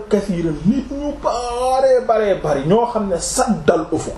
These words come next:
tellement dañoo bari ba horizon bi. Dañu ko, dañu ko, dañ,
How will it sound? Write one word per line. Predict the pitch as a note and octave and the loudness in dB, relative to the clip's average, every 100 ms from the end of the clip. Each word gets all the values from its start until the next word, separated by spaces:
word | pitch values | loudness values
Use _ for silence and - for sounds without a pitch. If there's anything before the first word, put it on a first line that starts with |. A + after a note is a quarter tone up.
| - | 0
tellement | - E4+ E4 C#4+ C#4 B3 | 2 2 0 -2 0 2
dañoo | B3+ C#4+ C4+ | 2 2 2
bari | A3+ F#3+ | 2 2
ba | F3+ C4 | 2 2
horizon | B3+ A3+ F3 B2 | 2 2 2 0
bi. | - - - - - - - - - - - - - - - - - A#2+ A2+ | -4 -16 -18 -18 -18 -20 -20 -20 -18 -16 -16 -18 -20 -20 -18 -18 -16 -4 0
Dañu | F#3 F3+ | 2 2
ko, | E3 C#3+ | 2 4
dañu | D#3+ F#3 F3 | 2 0 2
ko, | D3+ - | 2 2
dañ, | F#3 | 0